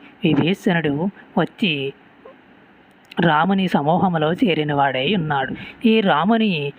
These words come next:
స్నేహము చేయడం వల్ల విభీషణుడికి మేలు జరిగింది, రాముడికి మేలు జరిగింది. రాముడికి ఏ విధముగా మేలు జరిగిందంటే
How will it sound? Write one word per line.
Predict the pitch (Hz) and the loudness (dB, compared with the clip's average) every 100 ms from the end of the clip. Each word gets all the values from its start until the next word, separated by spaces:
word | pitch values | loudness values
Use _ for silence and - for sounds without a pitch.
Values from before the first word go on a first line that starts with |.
| - - | -18 -2
స్నేహము | 196 165 190 220 | 0 2 2 2
చేయడం | 220 202 185 180 | 2 0 2 2
వల్ల | 175 165 147 135 - - - 160 | 0 0 -2 -4 -8 -18 -4 0
విభీషణుడికి | 143 156 175 208 185 185 190 185 | 2 0 0 0 0 0 0 0
మేలు | 185 180 180 | 0 0 0
జరిగింది, | 185 180 185 190 427 - - - | 0 0 0 0 -2 -6 -18 -2
రాముడికి | 254 240 185 170 160 170 | 0 2 0 -2 -2 0
మేలు | 226 233 196 | 2 2 0
జరిగింది. | 180 165 151 147 135 123 - - - 196 | 0 -2 -2 -2 -4 -6 -14 -20 -4 0
రాముడికి | 175 202 247 226 | 2 2 0 0
ఏ | 226 | 0
విధముగా | 208 214 208 214 208 208 | 2 0 0 0 0 0
మేలు | 208 202 | 0 0
జరిగిందంటే | 196 196 185 185 170 147 165 151 131 | 0 0 0 0 -2 0 0 0 -2